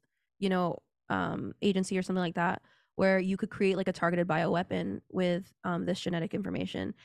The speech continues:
And obviously, like, the, the, like, addled American brain can only understand that in terms of a foreign power doing that. Like, what if Russia hacked into this information, you know, or, like, China hacked into this information? And if that's what you have to do to realize,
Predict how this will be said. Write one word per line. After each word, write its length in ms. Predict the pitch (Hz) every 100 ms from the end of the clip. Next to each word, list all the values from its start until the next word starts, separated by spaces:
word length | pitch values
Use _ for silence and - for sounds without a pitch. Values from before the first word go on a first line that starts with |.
| _ -
And 140 | 208 -
obviously, 380 | 214 220 -
like, 200 | 220 185 185
the, 220 | 180 180
the, 280 | 180 185 170
like, 220 | 170 - 175
addled 260 | 185 190
American 340 | 185 185 185 175
brain 240 | 175 170
can 100 | 180
only 180 | 165 165
understand 480 | 165 - 165 165 156
that 240 | 151 - _ _ -
in 80 | 180
terms 260 | 175 170
of 80 | 170
a 60 | 165
foreign 280 | - 175
power 240 | 185 180 185
doing 220 | 190 190
that. 140 | 190
Like, 140 | 175 -
what 100 | 247
if 120 | 233
Russia 260 | 247 233 233
hacked 260 | 233 226
into 140 | 220 196
this 120 | 214
information, 600 | 214 202 196 196 185 190 - _ _ _ 226
you 100 | 208
know, 160 | 190
or, 140 | 180 170
like, 140 | 180
China 300 | - 220 220
hacked 200 | 208 208
into 100 | 185
this 120 | 185
information? 400 | 190 180 180 190
And 200 | - 185
if 100 | 185
that's 160 | 202 208
what 60 |
you 80 | 208
have 120 | 202
to 60 | 196
do 300 | 180 185 208
to 120 | -
realize, 580 | 180 180 180 175 190 -